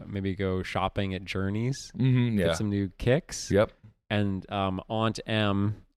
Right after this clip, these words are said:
Speaker 1: and
Speaker 2: Henry?
Speaker 1: Uncle Henry
Speaker 2: Yeah.
Speaker 1: kidnapped her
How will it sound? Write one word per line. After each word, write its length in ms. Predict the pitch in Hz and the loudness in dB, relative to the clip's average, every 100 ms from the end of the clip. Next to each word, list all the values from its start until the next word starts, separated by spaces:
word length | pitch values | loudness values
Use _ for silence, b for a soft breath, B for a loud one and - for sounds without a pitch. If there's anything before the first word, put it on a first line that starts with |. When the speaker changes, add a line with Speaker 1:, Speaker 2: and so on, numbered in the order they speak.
| _ _ _ - | _ _ _ -6
Speaker 1:
and 240 | 98 92 - _ _ _ _ - | -4 -4 -10 _ _ _ _ -4
Speaker 2:
Henry? 320 | 101 110 110 | 2 4 4
Speaker 1:
Uncle 140 | 95 - - - | 4 -2 -18 -6
Henry 480 | 120 113 90 90 101 | -2 -2 -2 -4 -2
Speaker 2:
Yeah. 240 | 98 98 92 _ | 2 2 0 _
Speaker 1:
kidnapped 520 | - 143 139 82 80 - | -2 0 0 -2 -4 -6
her 260 | - 98 | -6 -6